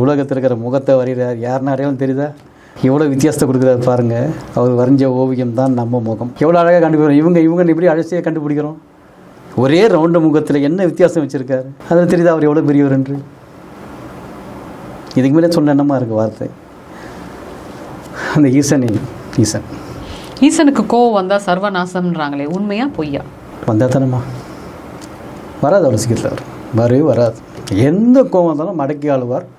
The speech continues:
Speaker 1: அவனை மட்டும்தான் பாதிப்பார். ஏன்னாக்கா அவரு படைக்கும் போது முதல்ல சொன்ன ஒண்ணு, ஜாதி மதம் எங்க வந்ததுன்னு. நல்லா எடுத்து பார்த்துங்க. அதை விட்டுருங்க. பணக்காரன் ஏழைன்னு ஒண்ணு பிரிக்கிறாங்க.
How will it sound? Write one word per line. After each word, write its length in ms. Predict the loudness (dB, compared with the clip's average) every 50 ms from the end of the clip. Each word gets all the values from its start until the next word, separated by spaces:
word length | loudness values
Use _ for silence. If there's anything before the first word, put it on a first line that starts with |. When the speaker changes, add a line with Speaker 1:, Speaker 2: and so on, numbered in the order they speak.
| -6 -2 0
Speaker 1:
அவனை 160 | 2 2 2
மட்டும்தான் 340 | 2 0 0 -2 -2 -2 -4
பாதிப்பார். 400 | -6 -10 -12 -14 -14 -16 -16 -16 -20 -20 -20 -20 -20 -20 -20 -20 -20 -18 -18 -18 -18 -18 -18 -18 -18 -18 -16 -16 -16 -14 -4 -2 0
ஏன்னாக்கா 360 | 0 2 0 0 0 2 2 2 2
அவரு 180 | 2 2 2 2 2 0 -4 -4 -8 -10 -12 -14 -16 -16 -16 -18 -18 -18 -18 -18 -18 -18 -14 -14 -10 -4 -2
படைக்கும் 360 | 0 0 0 2 2 2 2
போது 160 | 2 2 2 0 0 -2 -2 0 2
முதல்ல 200 | 2 4 2 2 0
சொன்ன 180 | 2 2 2 0 0
ஒண்ணு, 140 | 0 -2 -2 -4 -6 -10 -14 -18 -18 -18 -16 -16 -16 -16 -16 -18 -18 -16 -16 -16 -16 -4 0 2 4
ஜாதி 240 | 4 4 4 2 2 2
மதம் 180 | 2 2 2 2
எங்க 120 | 2 0 0 0
வந்ததுன்னு. 360 | 0 -2 -4 -6 -8 -8 -10 -10 -14 -14 -18 -20 -20 -20 -20 -20 -18 -18 -18 -18 -16 -16 -16 -16 -16 -16 -16 -16 -16 -16 -16 -16 -16 -16 -6 -4
நல்லா 160 | 0 2 2 2
எடுத்து 180 | 2 2 2 2 2 0
பார்த்துங்க. 340 | 0 2 0 0 2 2 0 0 -2 -4 -8 -12 -16 -16 -18 -18 -16 -16 -4 -4 -2 -2 0 2
அதை 80 | 2 2 2
விட்டுருங்க. 320 | 4 2 2 2 0 -2 -4 -6 -10 -14 -16 -16 -18 -18 -18 -16 -6 -2 0
பணக்காரன் 440 | 0 2 2 2 2 2 2 2 2
ஏழைன்னு 200 | 2 2 2 0 0
ஒண்ணு 140 | -2 -2 -4
பிரிக்கிறாங்க. 420 | -4 -4 -4 -4 -4 -4 -6 -8